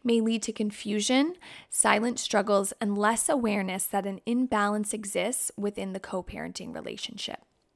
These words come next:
Essentially, having the ability to break out of the traditional motherhood role creates ambiguity around what exactly our role as a mother looks like and potentially blurs the lines surrounding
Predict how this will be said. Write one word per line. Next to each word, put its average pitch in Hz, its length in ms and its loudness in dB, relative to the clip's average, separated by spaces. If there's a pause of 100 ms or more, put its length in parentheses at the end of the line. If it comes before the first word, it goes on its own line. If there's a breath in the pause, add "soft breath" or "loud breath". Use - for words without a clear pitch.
(540 loud breath)
Essentially, 330 680 2 (280 loud breath)
having 339 500 0
the 339 120 -2
ability 226 460 2
to 196 100 -2
break 226 520 0
out 202 260 2
of 196 100 -14
the 202 80 -6
traditional 220 800 -2
motherhood 214 600 -2
role 165 360 -2 (220 loud breath)
creates 226 500 2
ambiguity 220 840 0
around 190 440 -2
what 233 260 -4
exactly - 880 -2
our 202 200 2
role 185 400 -2
as 185 180 -6
a 180 40 -8
mother 175 420 -8
looks - 340 -6
like 339 300 0 (360 loud breath)
and 220 160 -2
potentially 226 640 -2 (120)
blurs 262 360 2
the 285 140 0
lines 196 400 0
surrounding 185 560 -2